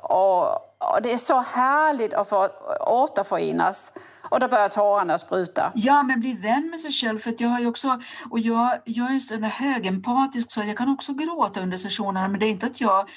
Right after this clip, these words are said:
Speaker 2: eh, känner, utan jag, jag har ju haft nytta av det under hela mitt liv som jag var när jag var barn, men numera har jag ju lärt mig massa tekniker, så jag får inte illa av det, eller att jag bryter ihop eller mår dåligt, för när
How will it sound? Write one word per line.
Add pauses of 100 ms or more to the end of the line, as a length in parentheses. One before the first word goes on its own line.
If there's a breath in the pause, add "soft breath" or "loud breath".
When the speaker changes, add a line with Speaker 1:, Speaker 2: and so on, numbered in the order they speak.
(440 loud breath)
Speaker 2:
eh,
känner,
utan
jag, (420)
jag
har
ju
haft
nytta
av
det
under
hela
mitt
liv (500 loud breath)
som
jag
var
när
jag
var
barn,
men
numera
har
jag
ju
lärt
mig
massa
tekniker,
så
jag
får
inte
illa
av
det,
eller
att
jag
bryter
ihop
eller
mår
dåligt,
för
när